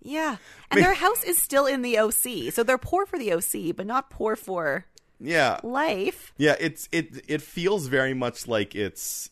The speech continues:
Speaker 2: it's, it's Hollywood poor. It's like how the fr-, how in Friends they're all supposed to sort of be like, you know,
Speaker 1: Oh, yeah,
Speaker 2: having
Speaker 1: so
Speaker 2: trouble with
Speaker 1: poor.
Speaker 2: money, but they live in such, like, good
Speaker 1: Good, beautiful, big apartments.
Speaker 2: Yeah.
Speaker 1: Yeah, so I just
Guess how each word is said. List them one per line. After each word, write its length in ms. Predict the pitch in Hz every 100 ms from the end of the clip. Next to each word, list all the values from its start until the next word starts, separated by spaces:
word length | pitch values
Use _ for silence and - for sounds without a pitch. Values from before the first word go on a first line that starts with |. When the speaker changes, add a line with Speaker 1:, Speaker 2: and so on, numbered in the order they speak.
| 104
Speaker 2:
it's, 220 | 95 -
it's 100 | 120
Hollywood 400 | - 143 135 107
poor. 180 | - 92
It's 80 | 107
like 80 |
how 80 | 131
the 100 | 120
fr-, 180 | - - -
how 280 | 104 101 90
in 240 | 101 98
Friends 560 | 92 - 95 98 131 143
they're 180 | 110 95
all 160 | 90
supposed 280 | - 98 90
to 40 | -
sort 140 | 92
of 40 |
be 100 | 90
like, 180 | 87 85
you 80 | 90
know, 180 | 82 82 - -
Speaker 1:
Oh, 60 |
yeah, 140 | 196 127
Speaker 2:
having 180 | 113
Speaker 1:
so 80 | 110
Speaker 2:
trouble 100 | 101
with 40 | 104
Speaker 1:
poor. 80 | 175
Speaker 2:
money, 120 | - 123
but 100 | 113
they 100 | 110
live 200 | 110 107
in 100 | 101
such, 640 | - - - 101 98 -
like, 220 | 104 98 90
good 400 | 98 95 95 85 - - - _ -
Speaker 1:
Good, 280 | 226 196 175
beautiful, 400 | 190 196 196 196
big 300 | 165 175 180
apartments. 720 | 202 156 170 220 294 - -
Speaker 2:
Yeah. 400 | 107 101 87 80 -
Speaker 1:
Yeah, 180 | 262 277
so 240 | 240 330 311
I 100 | 330
just 260 | 370 381